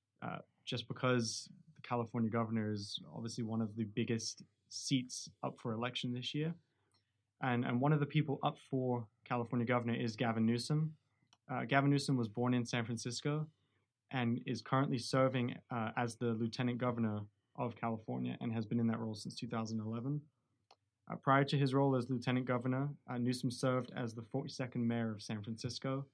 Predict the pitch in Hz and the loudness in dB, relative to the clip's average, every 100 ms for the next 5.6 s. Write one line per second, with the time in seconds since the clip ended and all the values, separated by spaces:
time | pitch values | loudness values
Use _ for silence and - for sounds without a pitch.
0 | _ 127 110 107 120 123 120 120 113 - | _ -2 -2 -2 -4 -2 -2 -2 -4 -4
1 | 113 107 - 117 110 110 110 107 110 120 | -4 -4 -8 -6 -4 -4 -4 -4 -4 -2
2 | 143 143 _ _ _ _ _ _ - _ | -2 -4 _ _ _ _ _ _ -20 _
3 | 131 127 - - 135 143 143 139 147 139 | -4 -4 -4 0 2 6 6 4 4 4
4 | 135 139 135 120 110 120 127 135 131 131 | 4 0 -2 -2 -2 0 2 2 2 0
5 | 117 123 123 120 135 139 | 0 0 0 2 0 0